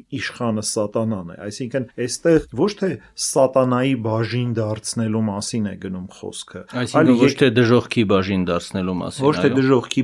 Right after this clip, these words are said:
Speaker 1: բաժին, այո, դարձնելու մասին է գնում խոսքը, այլ նրան եկեղեցուց դուրս հանելն է ակնարկում առաքյալը, որպեսի աշխարհում ապրելով եկեղեցուց դուրս ապաշխարության ինչ-որ մի մեծ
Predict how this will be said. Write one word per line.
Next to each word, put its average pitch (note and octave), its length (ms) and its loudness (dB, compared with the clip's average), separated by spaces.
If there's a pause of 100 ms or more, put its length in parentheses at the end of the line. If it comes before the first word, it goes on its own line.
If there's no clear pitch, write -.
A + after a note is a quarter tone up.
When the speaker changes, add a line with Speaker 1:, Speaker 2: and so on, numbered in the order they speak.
Speaker 1:
բաժին, G#2+ 440 -2 (160)
այո, G2 300 -6
դարձնելու F#2+ 400 -10
մասին F#2 560 -8
է C#3+ 140 -2
գնում G2+ 240 -6 (100)
խոսքը, - 420 -16 (140)
այլ D#3+ 360 2 (200)
նրան C#3 460 0 (260)
եկեղեցուց A2 800 -4 (300)
դուրս C#3 240 2 (100)
հանելն F2 500 -16
է D2+ 80 -18 (300)
ակնարկում E2+ 640 -12 (180)
առաքյալը, C3+ 600 -6 (180)
որպեսի B2+ 600 -2 (200)
աշխարհում B2+ 640 0
ապրելով G#2+ 640 -4 (120)
եկեղեցուց G#2+ 720 -4 (220)
դուրս A2+ 380 0 (300)
ապաշխարության G#2+ 960 -6 (100)
ինչ-որ G#2+ 480 -8
մի G#2+ 120 -2 (320)
մեծ C3+ 340 2